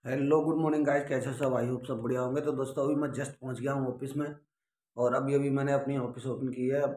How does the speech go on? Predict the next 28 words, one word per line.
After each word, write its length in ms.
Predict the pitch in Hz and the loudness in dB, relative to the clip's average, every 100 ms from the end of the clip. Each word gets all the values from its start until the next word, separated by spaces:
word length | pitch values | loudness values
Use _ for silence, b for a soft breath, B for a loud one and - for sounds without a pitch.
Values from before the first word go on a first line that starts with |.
| - | -8
और 340 | 117 117 110 110 | -6 -4 -4 -4
आज 220 | 113 131 | -6 -6
ठंड 380 | 120 - 131 127 | -6 -10 -6 -4
बाहर 220 | 113 113 | -4 -6
बहुत 320 | 113 110 120 120 | -6 -6 -6 -2
ज़्यादा 240 | 123 123 | -2 -2
है, 200 | 123 135 | -4 -8
बहुत 320 | 104 113 - - | -10 -10 -12 -10
ही 160 | 135 123 | -8 -6
ज़्यादा 280 | 117 123 | -6 -6
कोहरा 500 | 120 123 120 127 127 | -8 -6 -4 -2 -2
है 80 | 131 | -4
और 140 | 131 117 | -4 -6
बहुत 200 | 120 117 | -6 -6
ज़्यादा 200 | 117 117 | -6 -6
ठंडी 320 | 117 110 117 | -8 -6 -6
हवा 160 | 113 113 | -6 -6
चल 220 | 117 123 | -6 -4
रही 120 | 123 | -4
है। 160 | 135 - _ _ _ _ _ _ _ 120 | -6 -10 _ _ _ _ _ _ _ -4
तो 100 | 117 | 0
गाइस, 180 | 127 | 2
अभी 200 | 123 127 | 0 -2
अपनी 240 | 127 131 127 | -4 -4 -4
ऑफिस, 400 | 110 120 - 123 | -6 -8 -12 -18
अ, 260 | 123 120 - | -16 -14 -16
इस, 140 | 107 - | -20 -14
अ, 200 | 131 131 | -12 -12